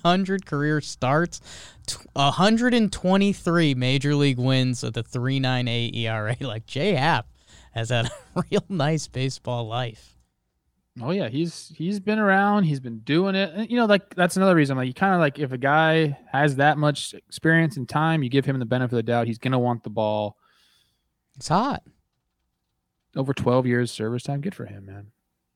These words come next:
Speaker 2: I, I do think, look, it's good for the Twins. He's going to eat innings. That's what he does. I don't think they're gonna rely on him unless he, maybe he figures some stuff out, so it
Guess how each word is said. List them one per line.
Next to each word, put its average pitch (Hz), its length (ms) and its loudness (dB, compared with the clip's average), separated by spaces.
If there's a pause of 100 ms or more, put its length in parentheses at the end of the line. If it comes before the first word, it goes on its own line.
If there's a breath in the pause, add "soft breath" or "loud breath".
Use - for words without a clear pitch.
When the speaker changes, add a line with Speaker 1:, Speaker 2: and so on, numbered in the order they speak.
(480 loud breath)
Speaker 2:
I, 214 160 6
I 247 80 10
do 269 120 10
think, 240 220 4
look, 170 160 6
it's 139 100 0
good 240 180 6
for 254 100 4
the 226 60 8
Twins. 208 320 4
He's 156 140 0
going 180 380 4
to 180 60 4
eat 185 160 2
innings. 160 320 2
That's 147 200 2
what 151 120 0
he 143 100 2
does. 131 440 0
I 131 100 -2
don't 151 180 2
think 165 100 0
they're 156 100 0
gonna 139 140 -2
rely 127 380 0
on 143 120 0
him 147 340 0
unless 131 240 -2
he, 135 200 -2
maybe 147 160 0
he 175 60 4
figures 180 340 0
some 180 100 0
stuff 170 280 0
out, 160 240 4
so 123 120 0
it 117 80 -4